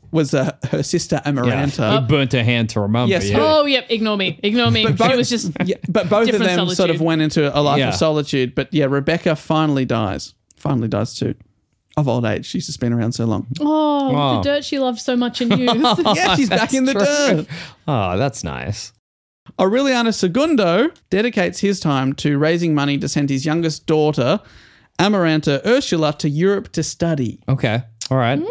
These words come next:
Speaker 3: Mm.
Speaker 1: Which he eventually succeeds, and she heads off to Brussels. So he's very happy about that.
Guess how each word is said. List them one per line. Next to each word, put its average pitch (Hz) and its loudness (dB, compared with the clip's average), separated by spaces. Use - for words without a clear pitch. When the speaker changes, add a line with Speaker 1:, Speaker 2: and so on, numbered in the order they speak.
Speaker 3:
Mm. 175 -4
Speaker 1:
Which 180 0
he 214 2
eventually 226 0
succeeds, 196 -2
and 180 0
she 226 0
heads 202 0
off 180 -2
to 160 -2
Brussels. - -4
So 139 -4
he's 151 0
very 151 0
happy - -6
about - -6
that. - -8